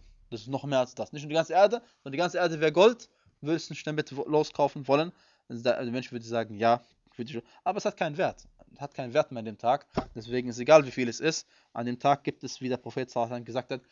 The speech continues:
keine Dinare mehr, kein Dirham mehr. Es gibt nur noch gute Taten, schlechte Taten. <clears throat> Kannst du, wer es ist, hast du keine guten Taten, dann wird mit deinen schlechten Taten gespielt oder mit schlechten Taten des anderen gespielt und so weiter und so fort. Äh, das heißt,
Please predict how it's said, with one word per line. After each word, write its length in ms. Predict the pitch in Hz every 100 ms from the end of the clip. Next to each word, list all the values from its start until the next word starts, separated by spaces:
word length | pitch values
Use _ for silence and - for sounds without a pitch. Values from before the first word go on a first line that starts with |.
| _ _
keine 240 | 165 151
Dinare 400 | 127 127 131 127
mehr, 140 | 127 117
kein 240 | 127 120
Dirham 340 | 135 123 117
mehr. 200 | 120 156 - _
Es 100 | -
gibt 160 | 139 -
nur 80 | 131
noch 160 | 127 _ _
gute 240 | - 131 120
Taten, 340 | 127 123 123
schlechte 320 | - 127 -
Taten. 400 | - 135 - 180 247 -
<clears throat> 240 | 175 151 123
Kannst 280 | 147 - 131
du, 280 | 120 117 110
wer 120 | 117
es 140 | -
ist, 120 | 113
hast 200 | 131 127
du 40 | -
keine 180 | 127 127
guten 240 | 147 -
Taten, 400 | 143 135 - 139 _ _ _
dann 180 | 123 120
wird 200 | 127 127
mit 140 | 117
deinen 280 | 120 117 - _
schlechten 380 | - 139 127 117
Taten 300 | 120 113 113
gespielt 460 | - - 120 123 _ _ _ -
oder 240 | 113 117
mit 280 | 101 110 -
schlechten 340 | - 131 - -
Taten 240 | 117 _
des 120 | -
anderen 360 | - 131 123 117
gespielt 340 | - - 123
und 80 | 113
so 100 | 107
weiter 300 | 110 110 107 -
und 140 | 104
so 80 | -
fort. 260 | - - _ _ _ _ _ - _ _ _ _ _ -
Äh, 380 | 107 107 107 104 - _ _ _ _ _ _
das 140 | - -
heißt, 300 | 175 -